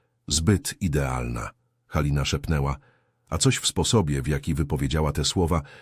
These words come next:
sprawiło, że Marcel przypomniał sobie moment, gdy dwadzieścia lat temu odkryła, że jego wspólnik sprzeniewierzał pieniądze z pierwszej firmy.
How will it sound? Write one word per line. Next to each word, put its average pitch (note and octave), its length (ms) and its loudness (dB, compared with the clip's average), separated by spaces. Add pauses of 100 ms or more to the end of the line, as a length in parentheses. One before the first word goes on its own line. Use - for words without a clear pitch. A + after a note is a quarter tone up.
(140)
sprawiło, G2+ 520 2
że E2+ 140 4
Marcel F#2 480 2
przypomniał F2 520 0
sobie C#2 300 0
moment, D2+ 520 2 (340)
gdy D#2+ 220 4
dwadzieścia D2+ 500 0
lat C#2 200 -2
temu E2 260 2
odkryła, D#2 440 0
że C#2+ 160 0
jego C#2 200 0
wspólnik D#2+ 580 0
sprzeniewierzał D2+ 760 2
pieniądze C#2+ 460 2
z - 80 -2
pierwszej C#2+ 400 -2
firmy. - 380 -4